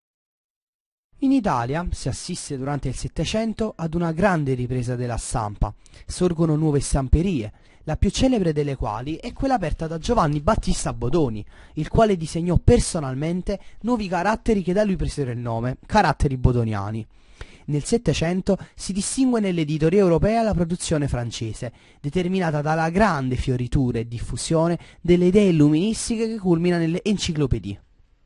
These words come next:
Contemporaneamente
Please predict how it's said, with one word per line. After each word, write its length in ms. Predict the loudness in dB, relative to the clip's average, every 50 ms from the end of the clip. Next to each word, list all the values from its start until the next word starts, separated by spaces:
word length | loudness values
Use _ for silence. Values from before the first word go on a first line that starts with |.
| _ _ _ _ _ _ _ _ _ _ _ _ _ _ -12 -12 -12 -16 -18 -6
Contemporaneamente 1120 | 0 2 2 4 4 2 6 6 6 6 6 2 -2 -4 -4 -4 -4 -4 -6 -6 -6 -8